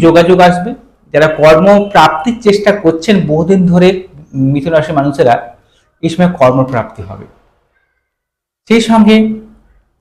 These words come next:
পেটের সমস্যা, গ্যাসের সমস্যা, লিভারের সমস্যাও আপনাকে ভুগতে হবে।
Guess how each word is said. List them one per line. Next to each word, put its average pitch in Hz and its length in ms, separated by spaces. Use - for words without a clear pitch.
পেটের 170 200
সমস্যা, 170 440
গ্যাসের 123 420
সমস্যা, 180 600
লিভারের 165 480
সমস্যাও 123 500
আপনাকে 110 300
ভুগতে 107 340
হবে। 104 260